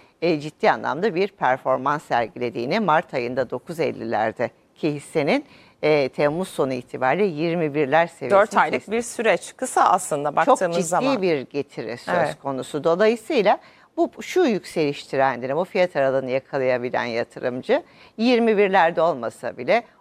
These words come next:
Speaker 1: o-, on dokuzlarda, yirmilerde, e, realizasyon yaptıysa geri çekilmeler onun için bu seviyeler ve bunun biraz daha altı alım fırsatı yaratacaktır.
Speaker 2: Peki.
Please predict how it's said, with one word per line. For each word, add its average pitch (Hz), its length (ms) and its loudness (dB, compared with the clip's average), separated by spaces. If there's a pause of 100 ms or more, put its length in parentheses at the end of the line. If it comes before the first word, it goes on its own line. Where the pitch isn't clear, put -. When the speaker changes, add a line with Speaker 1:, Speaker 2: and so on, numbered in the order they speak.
Speaker 1:
o-, 202 140 2
on 160 360 -2
dokuzlarda, 123 960 -2
yirmilerde, 143 800 0 (260)
e, 160 80 2 (240)
realizasyon 143 720 0
yaptıysa 131 580 -2
geri 165 300 -2
çekilmeler 143 440 -6
onun 151 180 0
için 208 340 -6
bu 180 80 -2
seviyeler 120 680 0
ve 143 140 -2
bunun 127 220 -8
biraz 117 280 2
daha 131 200 2
altı 113 460 -2 (360)
alım 175 280 0
fırsatı - 480 -8
yaratacaktır. - 760 -4
Speaker 2:
Peki. 190 340 2